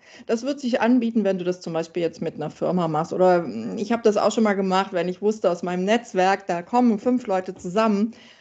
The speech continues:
und ich möchte aber jetzt nicht, dass jeder sich anmeldet, dann kann ich das auch auf privat setzen.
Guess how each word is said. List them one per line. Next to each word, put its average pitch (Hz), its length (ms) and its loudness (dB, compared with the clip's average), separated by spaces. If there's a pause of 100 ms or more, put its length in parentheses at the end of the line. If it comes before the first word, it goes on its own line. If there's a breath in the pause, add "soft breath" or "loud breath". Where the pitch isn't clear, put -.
(200 loud breath)
und 196 520 0
ich - 180 -8
möchte 233 200 2
aber 196 140 4
jetzt 190 160 4
nicht, - 140 -14
dass 190 160 -2
jeder 214 240 4
sich - 260 -8
anmeldet, 185 800 2
dann 170 160 -4
kann 165 160 -4
ich 160 100 -10
das 165 160 -8
auch 170 140 -6
auf 160 260 -4
privat 160 420 0
setzen. 208 520 0